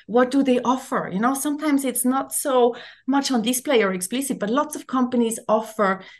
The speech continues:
nowadays offer some, some childcare support in, be it financially, be it in, in other ways. So, uh, b-,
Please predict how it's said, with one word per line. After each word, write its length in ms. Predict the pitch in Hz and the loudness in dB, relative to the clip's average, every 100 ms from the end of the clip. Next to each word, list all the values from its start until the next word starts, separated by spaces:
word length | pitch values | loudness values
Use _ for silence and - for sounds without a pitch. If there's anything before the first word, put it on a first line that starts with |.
| - | -8
nowadays 640 | 190 208 202 190 185 180 | -2 0 2 2 0 -2
offer 340 | - 190 - 190 | -4 -4 -2 -4
some, 500 | 180 185 170 165 180 | -2 -4 -6 -8 -10
some 220 | - 180 | -4 -4
childcare 520 | 175 160 165 - 165 | -4 -6 -6 -6 -6
support 520 | 160 170 - 156 - | -6 -8 -8 -6 -6
in, 540 | - 160 151 - - - | -6 -8 -8 -8 -10 -8
be 180 | 165 202 | -4 -4
it 80 | 208 | -4
financially, 800 | 208 190 160 170 180 160 151 | -2 0 0 -2 -6 -6 -8
be 280 | 156 175 180 | -6 0 2
it 240 | 170 165 - - - - - - | 2 -2 -12 -20 -20 -20 -20 -8
in, 240 | 180 190 | -4 0
in 160 | 196 180 | 0 2
other 240 | 175 170 | 2 2
ways. 420 | 147 139 - - - _ _ _ _ _ _ 185 | 2 -2 -6 -12 -14 _ _ _ _ _ _ -6
So, 280 | 196 190 185 | 0 0 0
uh, 160 | 180 | -4
b-, 120 | 175 | -4